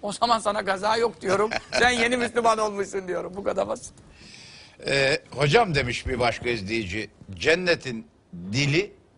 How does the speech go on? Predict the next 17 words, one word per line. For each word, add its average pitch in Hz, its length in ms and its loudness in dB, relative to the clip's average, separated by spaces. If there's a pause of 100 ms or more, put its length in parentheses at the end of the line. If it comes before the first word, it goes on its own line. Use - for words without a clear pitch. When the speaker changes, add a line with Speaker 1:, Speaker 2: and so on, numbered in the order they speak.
(100)
Speaker 2:
nedir?" 117 440 -4 (460)
Speaker 1:
Geçen 190 280 0
ne 214 200 0
dedim? 180 180 -4
Arapçadır. 190 480 2 (160)
Speaker 2:
Evet. 85 240 -8 (600)
Speaker 1:
Hatta 175 380 4
hoca 180 220 2
telkin 202 380 0
verirken 202 380 2
neyle 208 280 2
veriyor? 190 240 0 (520)
İşte 175 200 -6
demin 202 180 2
okudum. 185 400 0 (380)
Aşağıdaki 190 540 4
adam 208 320 4